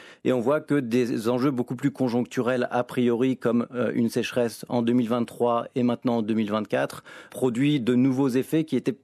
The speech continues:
presque inattendus, pour l'opinion publique, mais qui était quand même prévu, euh, par les modélisations, par les experts. Déjà au mois de juin, hein, le président Lula a créé un grand pacte pour la lutte contre les incendies,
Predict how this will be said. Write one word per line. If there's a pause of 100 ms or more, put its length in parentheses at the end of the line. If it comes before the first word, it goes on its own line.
presque
inattendus, (480)
pour
l'opinion
publique,
mais
qui
était
quand
même
prévu,
euh,
par
les
modélisations,
par
les
experts. (320)
Déjà
au
mois
de
juin,
hein,
le
président
Lula
a
créé
un
grand
pacte
pour (200)
la
lutte
contre
les
incendies,